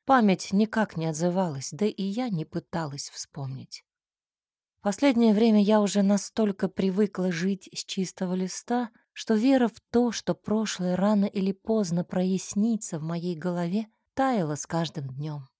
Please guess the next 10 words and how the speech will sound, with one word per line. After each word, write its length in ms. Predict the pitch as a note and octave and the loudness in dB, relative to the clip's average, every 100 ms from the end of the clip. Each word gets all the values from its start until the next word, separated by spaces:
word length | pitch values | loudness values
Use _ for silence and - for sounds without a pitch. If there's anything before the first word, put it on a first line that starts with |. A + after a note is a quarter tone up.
| _ _ _ _ _ _ - | _ _ _ _ _ _ 0
А 100 | F3+ | 0
после 380 | - B3+ A#3+ A3+ | 0 -2 0 2
сегодняшней 760 | A3+ G#3+ A3+ G#3 F#3+ - G3 | 4 4 4 4 2 2 2
встречи 440 | F3 - G3+ G3 F#3 | 0 0 0 2 -2
с 160 | - | 0
матерью 600 | F#3 G3 F#3+ E3 D3+ D3+ - - | 2 4 2 -2 -4 -6 -8 -8
желание 540 | E3 G3 G#3 G3 F#3+ | 0 4 6 6 4
и 140 | G#3+ F3+ | 2 2
вовсе 340 | G#3+ G3 E3 | 0 0 -6
поубавилось. 920 | - D3 C3+ D#3 C#3+ D3+ D3 - - | -4 -4 -4 -4 -6 -8 -12 -14 -16